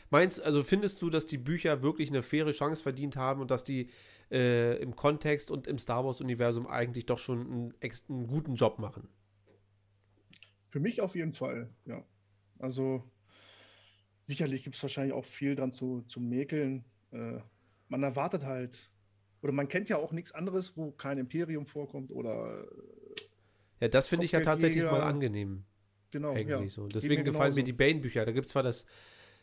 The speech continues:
Speaker 1: äh, die Sith-Armee und so weiter, aber die findet ja eigentlich auch mehr so in einem, im Entfernten so ein bisschen statt.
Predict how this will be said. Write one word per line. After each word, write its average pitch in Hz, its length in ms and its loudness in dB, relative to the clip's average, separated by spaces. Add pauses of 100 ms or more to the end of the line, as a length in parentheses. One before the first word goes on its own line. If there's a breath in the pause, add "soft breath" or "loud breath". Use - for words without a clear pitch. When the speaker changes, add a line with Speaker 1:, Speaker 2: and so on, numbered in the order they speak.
(160 loud breath)
Speaker 1:
äh, 127 320 4
die 120 240 -6
Sith-Armee 170 1200 4
und 170 260 -2
so 165 160 0
weiter, 165 360 2
aber 143 180 4
die 147 240 0
findet 151 400 0
ja 127 180 2
eigentlich 147 400 -2
auch 120 120 -4
mehr 127 260 2
so 135 100 -2
in 135 140 -2
einem, 123 220 -4
im 139 100 -2
Entfernten 131 640 2
so 107 120 0
ein 104 40 -2
bisschen 107 280 -6
statt. 139 400 -2